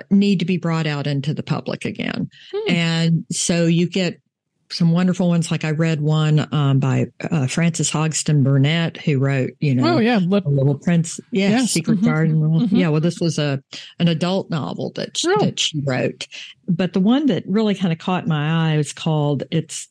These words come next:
Speaker 1: nonfiction. It's called The Carlyles at Home. So it talks about Thomas Carlyle, who was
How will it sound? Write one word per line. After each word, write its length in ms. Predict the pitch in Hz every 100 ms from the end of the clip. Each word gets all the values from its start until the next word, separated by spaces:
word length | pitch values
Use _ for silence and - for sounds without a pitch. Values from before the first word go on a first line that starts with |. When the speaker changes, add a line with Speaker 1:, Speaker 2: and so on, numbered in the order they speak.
| 185
Speaker 1:
nonfiction. 580 | 180 185 170 160 -
It's 180 | 156 147
called 260 | - 170 165
The 80 | -
Carlyles 880 | - 190 208 196 165 160 156 151 143
at 140 | 117
Home. 640 | - 165 147 131 131 - - - - - -
So 200 | - 180
it 160 | 175 -
talks 440 | - 214 233 -
about 420 | 202 175 165 147
Thomas 460 | - - 214 208 196
Carlyle, 840 | - - 170 151 143 127 131 139
who 220 | 139 151 143
was 220 | 139